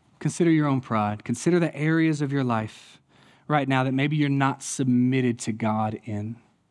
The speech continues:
The areas of your life where you're being prideful. Where you're just kind of being all about yourself, where you're being selfish. Paul calls this in Philippians two, selfish ambition,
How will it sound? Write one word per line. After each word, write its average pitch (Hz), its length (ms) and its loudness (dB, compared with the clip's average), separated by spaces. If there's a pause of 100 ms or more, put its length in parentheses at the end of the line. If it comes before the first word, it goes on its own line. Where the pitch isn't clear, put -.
(800)
The 143 80 -2
areas 143 300 2
of 131 100 2
your 135 120 2
life 127 240 0
where 127 80 2
you're 127 100 4
being 127 540 2
prideful. 110 720 -4 (1400)
Where 131 60 4
you're 131 100 4
just 131 160 -2
kind 147 140 0
of 123 100 0
being 131 220 4
all 123 120 2
about 117 300 0
yourself, 110 420 -4
where 120 120 2
you're 123 100 2
being 123 220 2
selfish. - 800 -6 (1500)
Paul 135 220 0
calls 131 200 0
this 135 200 0
in 127 100 2
Philippians 123 400 0
two, 127 140 0
selfish 131 580 -2
ambition, 113 640 -2